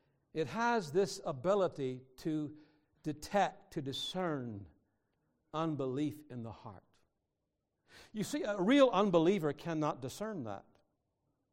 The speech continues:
Unbelief blinds them because they don't have faith. It's faith that opens the eyes. It's faith that opens the understanding. But he saw it.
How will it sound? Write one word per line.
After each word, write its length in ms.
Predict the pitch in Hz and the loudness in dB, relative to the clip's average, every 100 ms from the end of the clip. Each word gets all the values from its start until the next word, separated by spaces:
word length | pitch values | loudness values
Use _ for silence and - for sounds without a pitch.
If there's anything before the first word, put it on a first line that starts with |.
| _ _ _ _ _ _ _ _ _ - | _ _ _ _ _ _ _ _ _ 2
Unbelief 680 | 240 277 208 175 190 240 - | 4 4 4 2 2 0 -2
blinds 580 | 139 139 190 254 233 160 | -4 -2 0 -2 -2 -4
them 340 | 135 107 87 - _ _ _ _ _ _ _ _ _ _ _ _ _ _ | -6 -6 -12 -18 _ _ _ _ _ _ _ _ _ _ _ _ _ _
because 320 | - - 190 156 | -10 -4 -4 -2
they 160 | 143 | -2
don't 160 | 185 147 | -4 -6
have 240 | 127 117 | -6 -8
faith. 340 | - 131 190 170 | -8 -8 -8 -10
It's 160 | 151 | -12
faith 300 | - 185 233 | -4 -2 -2
that 120 | 170 | -2
opens 280 | 139 139 135 | -2 -4 -6
the 140 | 127 120 | -6 -4
eyes. 340 | 196 262 - - - | -2 -2 -4 -8 -4
It's 160 | 170 | -4
faith 320 | - - 277 - | -2 0 0 0
that 100 | 190 | 0
opens 280 | 165 139 | -2 -4
the 120 | 123 127 | -6 -6
understanding. 720 | 127 120 - 151 220 277 247 - _ _ _ _ _ _ _ _ _ _ _ _ _ _ _ _ _ _ _ _ | -6 -10 -10 -8 -6 -6 -8 -12 _ _ _ _ _ _ _ _ _ _ _ _ _ _ _ _ _ _ _ _
But 100 | 165 | -12
he 120 | - 247 | -8 -8
saw 400 | - 302 381 | -4 -4 -2
it. 60 | 151 | -4